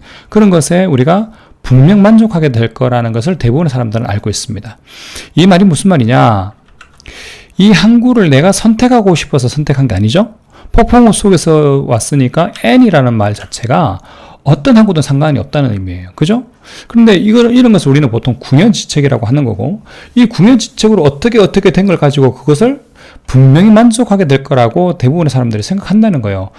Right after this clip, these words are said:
그럴 수밖에 없잖아요. 자기들이 준비가 잘 된 게 아니기 때문에. 그러니까 이 궁여지책으로, 어, 어떤 직업을 가지게 된 거에 대해서 만족하게,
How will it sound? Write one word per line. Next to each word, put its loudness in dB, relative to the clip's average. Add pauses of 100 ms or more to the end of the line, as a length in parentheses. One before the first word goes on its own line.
(160)
그럴 0
수밖에 0
없잖아요. -4
자기들이 0
준비가 0
잘 -2
된 0
게 -4
아니기 -6
때문에. -8 (380)
그러니까 -2
이 0
궁여지책으로, -2 (400)
어, -8 (100)
어떤 -2 (600)
직업을 -4
가지게 -2
된 -4
거에 -4
대해서 -8
만족하게, -6